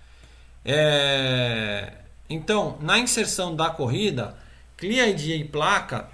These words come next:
tem que existir, certo? Quando eu disser que a minha corrida referencia uma, um cliente e uma placa, eles têm que existir nas respectivas tabelas.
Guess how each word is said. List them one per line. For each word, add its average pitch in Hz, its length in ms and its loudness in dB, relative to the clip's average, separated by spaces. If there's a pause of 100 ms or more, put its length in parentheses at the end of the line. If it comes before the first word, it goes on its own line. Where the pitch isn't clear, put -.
tem 240 240 2
que 226 240 -8
existir, 190 760 -4 (580)
certo? 143 500 0 (360)
Quando 175 340 -2
eu 202 180 4
disser 143 420 0
que 143 120 -8
a 151 60 -2
minha 165 180 -2
corrida 127 460 0
referencia 131 580 -4
uma, 135 200 -4
um 147 240 -4
cliente 123 600 -4
e 143 160 -6
uma 131 240 -2
placa, 170 420 0
eles 202 240 -2
têm 185 160 -4
que 185 120 -6
existir 180 320 -6
nas 151 180 -2
respectivas 151 640 -4
tabelas. 110 520 -2